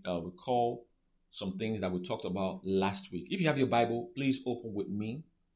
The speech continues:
uh, your physical Bible or your Bible on your device. It's good for us to look into the Word of God together. Praise God. Uh, Second Samuel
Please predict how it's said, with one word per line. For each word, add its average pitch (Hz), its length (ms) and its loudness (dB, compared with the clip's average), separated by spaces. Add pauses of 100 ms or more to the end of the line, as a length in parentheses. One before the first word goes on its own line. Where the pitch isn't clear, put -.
(180)
uh, 90 240 0
your 92 520 0
physical 131 340 -2
Bible 95 480 -2
or 95 180 -2
your 90 300 -4 (480)
Bible 113 480 2
on 98 160 -4
your 95 160 -2
device. 90 560 -4
It's 98 160 -10
good 120 220 -4
for 117 180 -4
us 110 140 -4
to 101 60 -6
look 98 280 -2
into 110 240 -4
the 98 80 0
Word 98 200 0
of 87 120 -6
God 90 180 -4
together. 82 540 -8 (400)
Praise 101 220 0
God. 101 320 -2 (580)
Uh, 76 140 4
Second 120 320 0
Samuel 110 440 -2